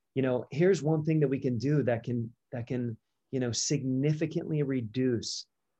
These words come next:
you know, the amount of people that are walking around dysfunctionally from a cognitive perspective, right? And here's what, here's the science, you know, part of the science behind it.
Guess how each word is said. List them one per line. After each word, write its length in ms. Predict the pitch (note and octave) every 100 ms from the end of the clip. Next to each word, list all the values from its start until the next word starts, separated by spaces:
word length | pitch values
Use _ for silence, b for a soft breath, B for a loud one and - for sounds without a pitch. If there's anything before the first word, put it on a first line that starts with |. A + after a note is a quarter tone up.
| _ _
you 120 | A#2+
know, 140 | A#2+ A#2
the 120 | A#2+
amount 300 | A2+ A2+ B2
of 80 | A2
people 260 | B2+ B2 A#2
that 160 | A2+
are 100 | A2
walking 340 | A2 A2 A2 A#2
around 320 | A2+ A2 A2
dysfunctionally 1080 | A2 G#2 - A#2 A#2+ - A2+ G2+ G2+ G2 -
from 180 | A2+ G#2
a 80 | G#2 -
cognitive 540 | - A2+ A#2 A2 A2 G2+
perspective, 600 | A2+ - A#2 A2 G#2+ G2
right? 260 | G#2+ G#2 A2+ b b b _ B2+
And 240 | A#2+ - _ A#2+
here's 320 | E3 D#3+ -
what, 220 | D3 C#3+
here's 260 | C#3+ E3 E3+
the 100 | C3+
science, 560 | - C3 D#3+ A2+ - -
you 100 | A#2+
know, 140 | A2+ G#2+
part 180 | D3+ F3
of 60 | A#2
the 80 | G#2
science 380 | B2 C#3 G#2+
behind 320 | - G#2 G2
it. 120 | F#2